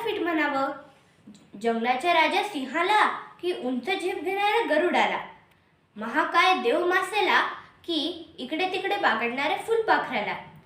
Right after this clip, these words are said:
नेमकं फिट म्हणावं तरी कोणाला? तर डार्विन म्हणतात, फिट त्यालाच म्हणावं जो बदलत्या परिस्थितीला बघून त्याच्याकडे दुर्लक्ष करणार नाही किंवा पाठ फिरवणार नाही, तर त्याच्यासोबत दोन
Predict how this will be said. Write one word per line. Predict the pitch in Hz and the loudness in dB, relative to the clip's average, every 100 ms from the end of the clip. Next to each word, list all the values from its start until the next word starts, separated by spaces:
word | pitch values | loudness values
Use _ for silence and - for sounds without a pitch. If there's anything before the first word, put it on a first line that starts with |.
| - - | -18 -6
नेमकं | 294 330 440 | -4 -4 -6
फिट | 440 370 - - | -4 -6 -6 -6
म्हणावं | 311 320 427 453 415 | -2 2 4 2 0
तरी | 302 | -2
कोणाला? | 262 247 208 185 170 - - - - - - | -2 -4 -4 -6 -10 -14 -20 -20 -20 -20 -4
तर | 269 240 254 - - - | 2 2 2 -4 -16 -6
डार्विन | 226 233 277 403 370 | 0 2 2 -2 0
म्हणतात, | 330 262 214 247 - - - - - | -2 0 0 -2 -6 -18 -20 -16 -4
फिट | 330 370 | -2 -2
त्यालाच | - 254 320 381 | 0 2 2 2
म्हणावं | 392 349 294 226 330 - - - 247 | 0 2 2 0 -2 -6 -16 -18 -6
जो | 311 294 269 - - | 0 2 2 -2 -6
बदलत्या | 233 247 349 339 403 | 0 2 2 4 2
परिस्थितीला | 339 339 339 381 370 392 381 | 4 2 0 -4 -4 0 2
बघून | 370 311 254 302 | 2 0 0 -6
त्याच्याकडे | - - - 285 320 392 330 247 311 - - _ | -10 -18 -8 -4 0 2 2 -2 -4 -8 -20 _
दुर्लक्ष | 220 285 349 403 403 | -6 -2 2 2 0
करणार | 427 381 370 320 320 | -2 0 2 2 0
नाही | 269 262 277 - - | -2 -4 -6 -10 -8
किंवा | 320 349 | -4 -2
पाठ | 349 359 370 - | 4 6 6 2
फिरवणार | 359 330 294 240 | 0 2 0 0
नाही, | 226 214 202 175 - _ _ - | -4 -8 -12 -16 -20 _ _ 4
तर | 254 320 - - - | 4 4 0 -12 -8
त्याच्यासोबत | 254 330 349 320 381 | -4 -2 -2 0 -2
दोन | 226 302 349 | -2 0 0